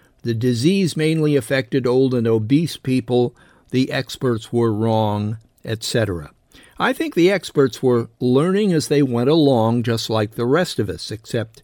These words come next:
they at least had the expertise to evaluate what was going on. I hope there is a national commission to list the lessons we need for the next time, and there will be a next time.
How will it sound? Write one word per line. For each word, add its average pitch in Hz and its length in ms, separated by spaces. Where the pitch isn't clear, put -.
they 143 360
at 110 80
least 117 420
had 120 280
the 110 140
expertise 113 880
to 110 240
evaluate 110 840
what 113 200
was 110 180
going 107 340
on. 110 420
I 220 200
hope 170 380
there 139 200
is 127 160
a 117 80
national 131 640
commission 127 600
to 113 100
list 123 420
the 123 100
lessons 120 680
we 101 180
need 95 460
for 127 160
the 120 120
next 120 380
time, 95 680
and 110 220
there 120 160
will 127 320
be 120 500
a 113 120
next 135 420
time. 73 460